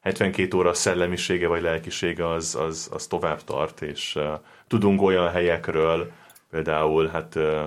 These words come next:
Vecsésen és környékén ott még, ö, a következő héten is, tehát annyira rákaptak az önkéntes tevékenységre a,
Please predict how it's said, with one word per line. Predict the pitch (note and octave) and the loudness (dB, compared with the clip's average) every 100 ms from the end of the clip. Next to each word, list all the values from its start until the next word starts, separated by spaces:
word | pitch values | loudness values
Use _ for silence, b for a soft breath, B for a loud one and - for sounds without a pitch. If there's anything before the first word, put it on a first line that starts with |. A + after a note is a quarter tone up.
| E2 b b - | -8 b b -2
Vecsésen | F2+ F#2 - F2 D#2 E2+ D#2+ | 0 0 -2 -2 -2 -2 -2
és | D#2+ - | -2 2
környékén | F#2 F2 E2+ E2 F2+ F2 | 2 2 -2 -2 0 0
ott | E2 E2 - | 0 -4 -6
még, | E2+ E2 D#2+ | -2 -2 -2
ö, | E2+ E2 D#2+ E2 E2 B | 0 2 2 0 -4 B
a | B | B
következő | - G2+ E2+ - E2 D#2+ | 0 2 2 -2 -2 -2
héten | E2 D#2+ D#2 D#2 | -2 -2 -2 -2
is, | D#2 - - | -4 -8 -4
tehát | D#2+ | -2
annyira | F2+ D#2+ G2+ F2+ | 0 2 4 4
rákaptak | F#2 E2+ - D#2+ - E2+ | 2 0 -2 -4 -2 -2
az | E2+ | -2
önkéntes | E2 D#2+ E2 D#2 D#2+ - | -4 -6 -6 -8 -8 -6
tevékenységre | E2 E2 E2 E2 - E2 E2+ E2 | -4 -4 -6 -8 -6 -4 -2 -2
a, | E2+ | -4